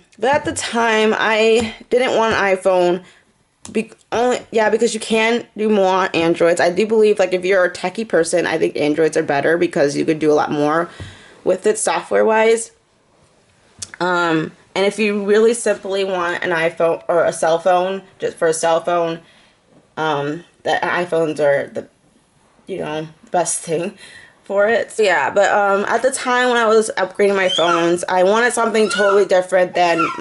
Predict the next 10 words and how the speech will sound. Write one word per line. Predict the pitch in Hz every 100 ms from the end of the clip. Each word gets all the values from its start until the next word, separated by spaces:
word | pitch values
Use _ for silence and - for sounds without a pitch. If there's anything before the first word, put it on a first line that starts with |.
| -
my | 180 175
S | 151 170 -
three. | - 156 139 - - - - - - _ _
And, | 190 185 170 175 165 160 - - _ _ _ _ _ - _ _ - _ _ _ _ _ _ -
and | 170 160 160 160 -
the | 202
S | 175 220 - -
four | 196 190 196
and | 180 180
I | 170